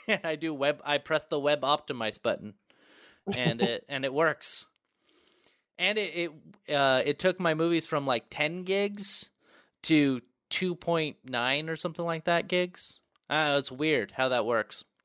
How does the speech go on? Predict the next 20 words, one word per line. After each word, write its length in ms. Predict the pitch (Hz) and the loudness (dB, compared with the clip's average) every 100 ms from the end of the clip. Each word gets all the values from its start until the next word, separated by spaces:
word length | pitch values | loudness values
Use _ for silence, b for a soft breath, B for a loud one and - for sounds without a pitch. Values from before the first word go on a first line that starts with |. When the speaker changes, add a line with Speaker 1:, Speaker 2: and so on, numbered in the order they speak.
| _ _ 151 | _ _ -2
Speaker 1:
Anyway, 400 | 160 123 92 - _ B B B | 0 0 -2 -6 _ B B B
let's 260 | 165 233 - | 0 2 0
move 220 | 269 247 | -4 0
on 180 | 233 214 | 2 2
and 100 | 151 | 0
actually 300 | 160 - 170 | -4 -2 -2
talk 240 | 175 160 | 0 0
about 260 | 160 156 - | 2 0 0
some, 360 | - 147 139 135 | -2 -2 -2 -2
uh, 260 | 131 127 | 0 0
video 320 | 127 196 254 | 0 2 2
game 220 | 147 120 110 | 2 -2 -4
stories. 500 | 110 85 117 - - _ _ b b b b b b b | -4 -4 -4 -6 -8 _ _ b b b b b b b
And 720 | 151 156 151 147 147 147 147 139 - _ _ _ | -2 0 0 0 0 -2 -6 -12 -18 _ _ _
let's 220 | 240 262 | -2 0
talk 240 | - 233 214 | 0 0 0
about 240 | 190 170 | 0 0
N 140 | 165 165 | -2 -2
D 200 | 156 135 | 0 2
As 480 | 104 73 - - | 0 0 0 0